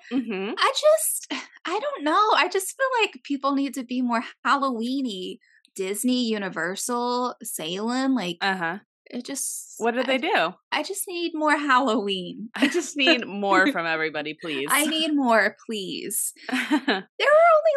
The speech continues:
Speaker 2: like, a few people in costumes. I felt like
Speaker 1: Okay.
Speaker 2: the majority of the parade was just, like, parents with their kids.
Speaker 1: Yeah.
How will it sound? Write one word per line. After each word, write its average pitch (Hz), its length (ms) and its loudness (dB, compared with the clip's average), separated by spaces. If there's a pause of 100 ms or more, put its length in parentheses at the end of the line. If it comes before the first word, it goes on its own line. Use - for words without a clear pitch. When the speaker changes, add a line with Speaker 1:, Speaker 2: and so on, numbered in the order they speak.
Speaker 2:
like, 508 200 0
a - 120 -14
few 381 180 2
people 359 420 0
in 349 140 0
costumes. 277 880 2
I 294 160 2
felt 370 220 4
like 403 220 4
Speaker 1:
Okay. 170 220 0
Speaker 2:
the 302 80 4
majority 269 560 0
of 262 100 -2
the 233 180 -6
parade 220 360 2
was 190 240 -6
just, - 540 -8
like, 196 300 0
parents 185 680 -2
with 196 200 -4
their 165 160 -4
kids. - 800 -8
Speaker 1:
Yeah. 180 600 4